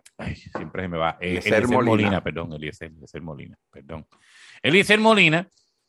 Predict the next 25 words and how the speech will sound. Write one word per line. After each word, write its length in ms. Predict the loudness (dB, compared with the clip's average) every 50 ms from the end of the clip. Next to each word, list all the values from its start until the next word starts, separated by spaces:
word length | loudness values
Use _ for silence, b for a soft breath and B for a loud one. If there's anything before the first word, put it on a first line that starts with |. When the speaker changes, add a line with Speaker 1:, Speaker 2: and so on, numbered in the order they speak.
| _ _ 0
Speaker 1:
eh, 540 | 2 4 4 6 6 4 4 2 0 -4 _ _ _ _ _ _ _ _ _
va 200 | -4 2 2 4
a 20 | 4
hacer 220 | 4 2 0 0
un 120 | 0 -4
show 280 | -2 2 4 4 4 2
como 180 | 0 -4 -4 -4
siempre. 400 | -2 -2 -2 -2 -2 -6 -8 -8 -10 _ _ _ _ _
Saben 360 | -18 -12 -10 -8 -8 -8 -10 -12 _
que 480 | -4 0 2 2 2 2 0 -2 -6 _
él 460 | -6 -4 -4 -2 -4 -4 -6 -10 -12 _ _ _ -14
le 160 | -8 -8 -8
encanta 360 | -6 -4 -6 -6 -4 -6 -8
hacer 200 | -8 -8 -8 -10
show. 320 | -6 -4 -4 -4 -4 -6 B B B B
Y 40 | -20 B B B B B _
Speaker 2:
Perdona, 320 | 0 2 4 4 6 6
Speaker 1:
entonces 260 | 6 4 6 6 6
Speaker 2:
tú 60 | 6 6
sacas, 320 | 6 6 4 4 4 4 2
hoy 340 | 2 2 2 0 -2 -4 -2
tú 80 | -2 0
llevas 360 | 2 4 4 4 4 2 B B B B B _
Lord 160 | -16 -16 -6 _
Farquaad, 680 | 2 2 2 2 0 -2 -6 _ -2 0 2 2 0